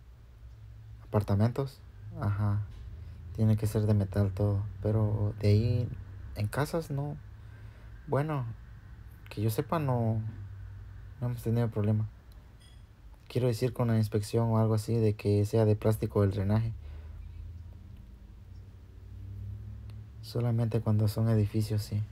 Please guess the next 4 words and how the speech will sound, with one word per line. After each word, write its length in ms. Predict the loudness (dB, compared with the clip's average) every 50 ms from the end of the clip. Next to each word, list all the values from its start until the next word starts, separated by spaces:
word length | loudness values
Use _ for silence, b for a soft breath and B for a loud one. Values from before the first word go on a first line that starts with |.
| -10 -16 -16 -16 -14 -14 -14 -14 -14 -14 -16 -16 -16 -16 -16 -16 -18 -18 -18 -18 -18 -18 -16 -16 -12 -4
Tiene 320 | 2 4 4 6 4 4
que 160 | 4 2 0 -2
ser 440 | -2 -2 0 2 2 2 0 0 0
de 360 | 0 0 0 0 0 -2